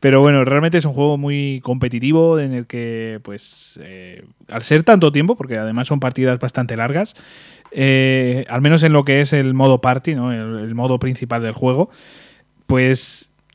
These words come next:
eh, son partidas que se te pueden hacer un poco largas cuando vas muy abajo y, y de verdad que coges un poco de, de asco y tirria a todo el que va por arriba.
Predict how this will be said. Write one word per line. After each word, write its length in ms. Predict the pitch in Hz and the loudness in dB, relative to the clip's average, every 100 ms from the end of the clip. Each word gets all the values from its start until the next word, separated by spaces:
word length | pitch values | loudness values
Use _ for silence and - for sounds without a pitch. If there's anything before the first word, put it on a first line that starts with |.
| - | -14
eh, 460 | 139 131 127 127 131 | -12 -12 -12 -12 -8
son 880 | - 165 190 202 202 202 196 190 175 | 2 6 6 4 2 0 0 -2 2
partidas 440 | 170 160 185 196 | 2 2 0 0
que 120 | - 151 | 0 -4
se 100 | 147 | -2
te 80 | 143 | 2
pueden 180 | 170 | 2
hacer 160 | 160 160 | 2 0
un 80 | 156 | 0
poco 220 | 151 151 | 2 2
largas 320 | 147 156 151 | 4 2 0
cuando 200 | 147 135 | -2 0
vas 200 | 135 151 | 0 0
muy 340 | 147 147 175 160 | 0 2 4 4
abajo 460 | 143 147 160 170 | 2 0 0 0
y, 400 | 151 135 127 117 - | 0 -2 -4 -8 -10
y 200 | 123 117 | -10 -8
de 80 | |
verdad 180 | 120 127 | -6 -6
que 140 | 123 107 | -6 -6
coges 340 | 120 139 - | -4 -6 -8
un 100 | 131 | -8
poco 280 | 127 127 123 | -6 -4 -4
de, 240 | 120 117 | -4 -8
de 100 | 113 | -8
asco 360 | 107 - - 107 | -10 -12 -10 -10
y 40 | |
tirria 720 | 110 139 123 113 101 98 98 95 | 2 2 2 -4 -12 -12 -12 -12
a 60 | |
todo 400 | 104 110 104 98 | -8 -8 -8 -10
el 80 | 101 | -12
que 100 | - | -10
va 160 | 107 110 | -10 -8
por 140 | 117 | -6
arriba. 380 | 113 117 110 92 | -4 -4 -8 -10